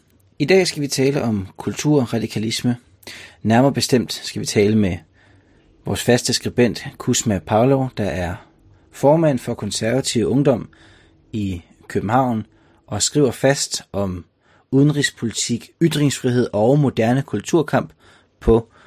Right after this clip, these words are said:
overskriftet Kritik D K. Kusma, du har jo skrevet sommerens helt store kioskbasker på overskriftet Kritik D K, artiklen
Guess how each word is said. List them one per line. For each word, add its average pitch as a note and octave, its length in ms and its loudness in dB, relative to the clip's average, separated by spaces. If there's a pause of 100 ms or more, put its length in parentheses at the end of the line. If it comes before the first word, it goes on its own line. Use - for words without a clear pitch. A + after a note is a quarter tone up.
(220)
overskriftet F#2+ 800 -2 (100)
Kritik - 500 -6 (440)
D F#2 160 0
K. - 80 -6 (1200)
Kusma, E3 340 0
du C#3 120 -2
har D3+ 180 2
jo C3 280 2
skrevet D#3 840 2
sommerens D3 840 0
helt E3 200 -2
store D3 420 0 (100)
kioskbasker - 840 -6
på A#2+ 180 -8
overskriftet C3+ 580 -4
Kritik - 460 -10
D C3+ 140 -4
K, - 100 -10
artiklen C3 800 -4